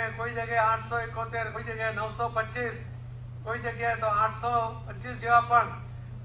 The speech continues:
દીકરીઓ હતી. આ દીકરીઓની સંખ્યા જો ઘટતી જાય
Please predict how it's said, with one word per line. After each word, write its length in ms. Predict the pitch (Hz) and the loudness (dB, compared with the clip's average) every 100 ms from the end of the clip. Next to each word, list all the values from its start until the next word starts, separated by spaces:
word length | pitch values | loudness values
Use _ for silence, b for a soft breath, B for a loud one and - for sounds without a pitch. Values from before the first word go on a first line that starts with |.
| - | -8
દીકરીઓ 480 | 220 240 240 240 240 | -8 -4 0 2 2
હતી. 340 | 214 214 233 233 - - - - - - - - | 0 -4 -8 -8 -10 -10 -10 -10 -10 -10 -10 -2
આ 140 | 226 | -2
દીકરીઓની 600 | 220 233 247 277 262 254 240 | 0 -6 -6 -2 -2 -2 -2
સંખ્યા 360 | 233 226 240 | -2 0 0
જો 140 | 233 233 | 0 -2
ઘટતી 440 | 214 220 233 254 | 2 2 2 -2
જાય 380 | 240 240 226 220 | 8 10 10 6